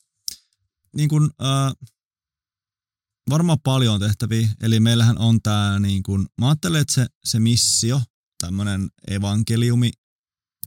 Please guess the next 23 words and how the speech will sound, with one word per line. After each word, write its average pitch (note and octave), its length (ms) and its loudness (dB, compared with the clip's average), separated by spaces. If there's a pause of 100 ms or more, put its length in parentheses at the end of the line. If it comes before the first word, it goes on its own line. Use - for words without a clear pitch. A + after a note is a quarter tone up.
(200)
kaikissa G#2 360 -2
sen A2+ 120 2
muodoissa G2 560 -2
sen G2 260 -2
niinku F#2+ 220 -4
jakaminen F#2 560 -6
on F#2 180 -6
seurakunnan F#2+ 540 -6 (240)
ydintehtävä, G2 560 -4 (320)
ikään F2+ 140 -6
kuin D2+ 140 -10
olemassaolon F#2 500 -6 (420)
tarkoitus. A#2 480 -2 (1600)
Se, C#3 140 4
millä E3+ 300 4
tavalla A#2+ 360 2
sitä, A2+ 160 2 (220)
sitä A#2 200 2
niinku A2 240 2 (200)
tuottaa B2 640 -2
sitä, A2 240 0 (200)
sitä - 220 -4
niinku G#2 240 0